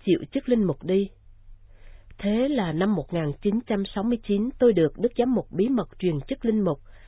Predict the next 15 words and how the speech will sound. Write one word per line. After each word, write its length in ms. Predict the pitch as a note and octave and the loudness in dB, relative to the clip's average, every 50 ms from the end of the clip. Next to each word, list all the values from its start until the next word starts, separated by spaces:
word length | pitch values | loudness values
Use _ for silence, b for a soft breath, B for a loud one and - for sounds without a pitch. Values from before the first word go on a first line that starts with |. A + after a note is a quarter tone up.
| b b b - | b b b -8
theo 180 | - A3 A3 G#3+ | -4 -2 0 2
nghi 160 | G#3 G#3 G#3 | 4 4 4
lễ 240 | G3+ F#3+ - - F#3+ | 4 4 2 0 0
Đông 220 | F#3+ G#3 F#3+ F#3+ F#3 - | 0 0 0 0 -2 0
Phương. 200 | G#3 G3+ F#3+ F3+ - - - - - - - - - - b b b b b b b b - | 0 0 0 0 -4 -10 -18 -20 -20 -20 -20 -18 -18 -16 b b b b b b b b 0
Tôi 100 | A3 A3 | 0 0
không 220 | A3 A#3 A#3 A3+ G#3 | 2 2 0 0 0
hề 180 | G3+ F#3+ D#3+ | 0 -2 -2
nói 300 | D3+ D#3+ E3 E3 G3 B3+ - - | 0 -2 -2 -2 -4 -4 0 0
cho 80 | A#3+ | 0
vợ 220 | G#3+ F#3 E3+ D3+ - - | 2 2 0 -2 -2 -2
tôi 120 | - G#3+ G#3+ | -2 -2 0
biết 240 | G3+ B3 D4+ - - | 0 -2 -4 -2 -2
điều 180 | F3+ E3 D#3 | -2 -2 -2
này, 260 | D#3 D#3+ D3+ C#3+ C#3 | -2 -4 -4 -6 -8